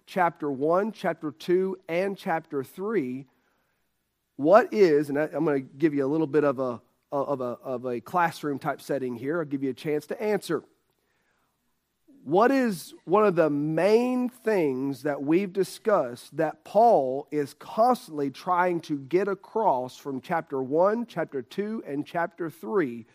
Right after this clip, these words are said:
Paul is trying to get across to the Jews in Rome that there is one major aspect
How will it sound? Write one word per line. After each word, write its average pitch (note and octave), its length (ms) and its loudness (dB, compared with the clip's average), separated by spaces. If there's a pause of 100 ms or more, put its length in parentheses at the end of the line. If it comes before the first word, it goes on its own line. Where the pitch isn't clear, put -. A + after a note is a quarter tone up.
(320)
Paul G#3 380 6
is F3 140 0
trying F#3 400 0
to D3 120 -6
get D#3 280 -2
across F#3 760 4
to G3 220 -8
the D3+ 160 -2
Jews G#3+ 800 -2 (300)
in A3 180 6
Rome E3+ 840 6 (840)
that E3+ 220 2
there F3+ 200 4
is C#3+ 160 0
one G#3+ 540 6
major G#3 680 2 (100)
aspect G3+ 800 2